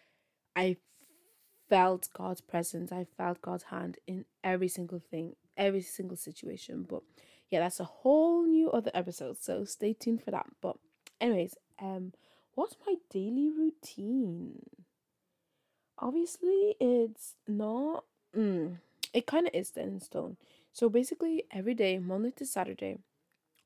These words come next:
I wake up at, okay, now this is my ideal one. Obviously, there's some days when I'm like, "No, I don't wanna get up," and I don't get up until, like, nine o'clock or whatever, but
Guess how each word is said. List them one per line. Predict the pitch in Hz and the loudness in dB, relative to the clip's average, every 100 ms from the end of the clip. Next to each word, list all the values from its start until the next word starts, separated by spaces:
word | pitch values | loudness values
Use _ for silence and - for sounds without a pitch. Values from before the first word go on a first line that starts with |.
| _ | _
I | - 185 | -2 0
wake | 185 202 | 0 0
up | 233 - | 0 -2
at, | - _ _ - | -4 _ _ -12
okay, | - 165 - _ - - _ _ _ _ _ - | -2 -2 -2 _ -10 -10 _ _ _ _ _ -4
now | 196 185 | 2 2
this | 180 214 | 2 2
is | 311 302 | 0 2
my | 254 233 214 - _ _ _ _ _ _ - | 4 4 0 -4 _ _ _ _ _ _ 0
ideal | 196 170 - 170 175 180 202 262 311 _ _ _ _ | 2 2 -4 0 2 4 2 -2 -6 _ _ _ _
one. | - 240 262 262 277 _ _ _ _ _ - | -4 4 6 6 4 _ _ _ _ _ -2
Obviously, | 233 233 240 240 | 0 2 0 0
there's | 214 202 196 | 2 2 2
some | - 196 185 | 0 0 2
days | 180 180 | 0 0
when | 185 | -2
I'm | 180 185 | -4 -2
like, | 165 - | -4 -4
"No, | 180 170 | -2 0
I | 165 | 0
don't | 156 | 0
wanna | 143 151 | -4 -6
get | - - | -8 -8
up," | - - | -10 -10
and | 170 | -8
I | 156 73 - - | -6 -8 -10 -6
don't | 165 | -4
get | 175 185 | -2 -2
up | 185 | -2
until, | 190 180 185 | -2 -2 -2
like, | 190 190 | -2 -4
nine | 220 226 | -4 -2
o'clock | 233 269 262 - | 0 0 0 0
or | 190 | 0
whatever, | 165 190 185 | 0 -2 -6
but | 175 170 | -4 -4